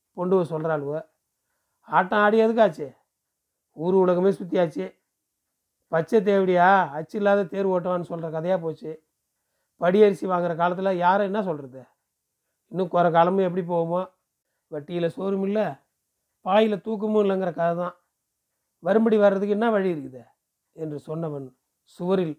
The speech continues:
நன்றாக சாய்ந்து உட்கார்ந்து கொண்டான். இப்பெல்லாம் நான் அதிகமா ஆட்டத்துக்கு போறதில்ல. ராத்திரியில சரியா கண்ணு புரிய மாட்டேங்குது.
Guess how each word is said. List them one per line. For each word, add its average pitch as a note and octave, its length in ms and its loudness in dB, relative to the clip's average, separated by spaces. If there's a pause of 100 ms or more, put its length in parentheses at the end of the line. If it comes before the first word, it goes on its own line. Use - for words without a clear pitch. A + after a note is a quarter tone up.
(120)
நன்றாக F3+ 540 2
சாய்ந்து E3 380 -6
உட்கார்ந்து D3 380 -12
கொண்டான். B2+ 360 -16 (1200)
இப்பெல்லாம் D3 340 -2
நான் G3 140 4
அதிகமா G3+ 260 0
ஆட்டத்துக்கு G3+ 400 0
போறதில்ல. G3 400 0 (1160)
ராத்திரியில E3+ 420 0
சரியா E3+ 320 -2
கண்ணு F3 300 -2
புரிய E3 240 -8
மாட்டேங்குது. D3 480 -8